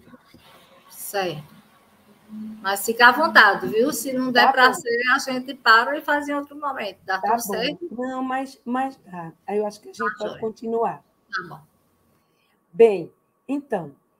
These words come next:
Speaker 2: eh, eu estava falando sobre o acervo Art Deco em Campina Grande. Ah, então,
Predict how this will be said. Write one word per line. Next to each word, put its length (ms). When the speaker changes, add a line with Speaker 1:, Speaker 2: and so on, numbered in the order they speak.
Speaker 2:
eh, 440
eu 60
estava 360
falando 560
sobre 360
o 60
acervo 540
Art 180
Deco 320
em 100
Campina 480
Grande. 400
Ah, 680
então, 440